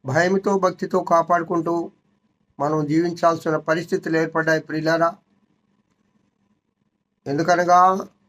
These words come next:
క్రీస్తు రాకడ సమయంలో నీతిమంతులు సహా నీతిమంతులుగా జీవించలేని దినాల్లో మనం జీవిస్తూ ఉన్నాం.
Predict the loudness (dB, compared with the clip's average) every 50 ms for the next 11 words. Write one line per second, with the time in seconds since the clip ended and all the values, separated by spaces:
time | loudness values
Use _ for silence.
0 | _ _ _ _ _ _ _ _ _ _ _ _ _ _ _ _ _ _ _ _
1 | _ _ _ _ _ _ _ _ _ _ _ _ _ _ _ _ -4 -2 0 0
2 | 0 0 -2 -2 -2 0 4 4 4 4 4 2 0 -2 -2 2 2 2 4 4
3 | 2 2 2 2 2 4 2 2 0 -4 -8 _ _ _ _ _ _ _ _ _
4 | _ _ _ _ _ _ _ _ _ _ _ _ _ _ _ _ _ _ _ _
5 | _ _ _ _ _ _ _ _ _ _ _ _ _ _ _ _ -4 -2 0 0
6 | 0 2 2 2 2 2 0 0 -2 -2 0 2 2 2 4 4 4 2 2 2
7 | 0 0 0 0 -2 -2 -2 -2 -2 -2 0 0 0 0 0 -2 -8 -16 _ _
8 | _ _ _ _ _ _ _ _ _ _ _ _ _ _ _ _ _ _ _ _
9 | _ _ _ _ _ _ _ _ _ _ _ _ _ _ _ -10 -4 0 2 2
10 | 4 4 2 0 0 0 2 2 4 4 2 2 2 2 4 4 4 4 4 4
11 | 2 0 2 0 0 0 -2 -2 -4 -6 -6 -6 -4 -4 -6 -6 -6 -6 -4 -4
12 | -2 0 0 0 0 0